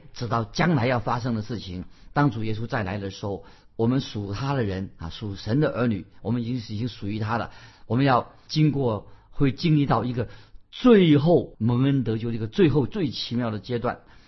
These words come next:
那个时候，到那日，一个新天新地的日子啊，罪已经不能再辖制我们了。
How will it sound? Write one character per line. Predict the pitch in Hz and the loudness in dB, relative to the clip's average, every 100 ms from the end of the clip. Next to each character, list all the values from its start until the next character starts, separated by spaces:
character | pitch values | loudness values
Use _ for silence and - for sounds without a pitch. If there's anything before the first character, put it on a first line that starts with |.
| - | -12
那 | - 175 | 0 2
个 | 143 | 4
时 | 110 | 2
候， | 127 113 - | 0 -2 -2
到 | - 160 | 2 4
那 | 165 151 | 6 4
日， | 151 143 - _ - | 2 -2 -6 _ -6
一 | 139 | -2
个 | 123 | -2
新 | - 156 | -2 0
天 | 143 143 | 2 2
新 | 135 151 | 0 -2
地 | 139 | -2
的 | 120 | -2
日 | 123 | -6
子 | 98 | -6
啊， | 92 73 - - | -8 -10 -14 -8
罪 | - 147 117 | 0 2 2
已 | |
经 | 107 117 | -4 -6
不 | 110 127 | -4 -2
能 | 120 | -2
再 | 120 110 | -2 -4
辖 | - 87 | -4 -4
制 | 113 123 | -4 -6
我 | 90 85 | -6 -6
们 | 82 | -6
了。 | 95 | -6